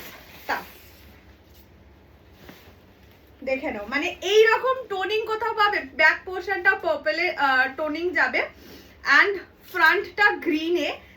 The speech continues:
যার জন্য এটা যে ডুয়াল টোন এফেক্টটা দেখাচ্ছে। এবার তোমরা যখন এটা দারুণ সুন্দর করে সাজবে, দেখো বেনারসি পরে তো আর কেউ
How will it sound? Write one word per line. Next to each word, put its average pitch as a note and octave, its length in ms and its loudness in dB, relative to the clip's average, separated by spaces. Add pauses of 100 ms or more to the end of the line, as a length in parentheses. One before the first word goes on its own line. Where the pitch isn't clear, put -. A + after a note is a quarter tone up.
(120)
যার F4+ 440 0
জন্য G#4+ 340 -2
এটা F4 520 -2
যে F#4+ 340 -6
ডুয়াল F#4 500 2
টোন F4+ 240 -6
এফেক্টটা G4 460 -8
দেখাচ্ছে। F4+ 380 -2
এবার E4 220 -4
তোমরা E4 260 -6
যখন F4+ 260 -6
এটা F#4 260 -2
দারুণ D4 560 -4
সুন্দর D#4+ 380 -8
করে F4+ 200 -4
সাজবে, C#4 280 -6
দেখো D4+ 220 -6
বেনারসি D4 580 -6
পরে E4 280 -10
তো F4 140 -8
আর E4+ 180 -2
কেউ F#4+ 220 -4